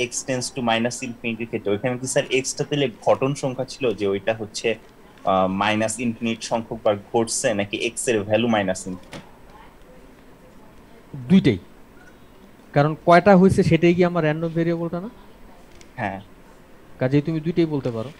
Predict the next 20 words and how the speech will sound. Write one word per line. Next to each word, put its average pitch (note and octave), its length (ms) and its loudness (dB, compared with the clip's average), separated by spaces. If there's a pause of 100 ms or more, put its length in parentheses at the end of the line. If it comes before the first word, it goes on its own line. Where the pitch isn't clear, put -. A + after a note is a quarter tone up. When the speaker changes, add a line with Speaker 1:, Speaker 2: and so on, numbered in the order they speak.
(680)
Speaker 1:
জি G2+ 120 2
sir, F#2 180 -2
বুঝছি G2 360 -6
sir, - 260 -10
ঠিক - 300 -16
আছে। - 120 -20 (1800)
Speaker 2:
আচ্ছা, A2+ 220 -8 (640)
তাহলে D3+ 160 6
তোমাদের D#3+ 300 2
যদি E3 160 4
আর E3 80 6
কোনো E3+ 180 0
প্রশ্ন D#3+ 320 0
না D#3 160 2
থাকে D#3 200 0
আমি D3+ 100 -2
আমার C#3+ 120 -2
class C#3 280 -2
এখানেই C3+ 320 -4
close C3+ 140 -2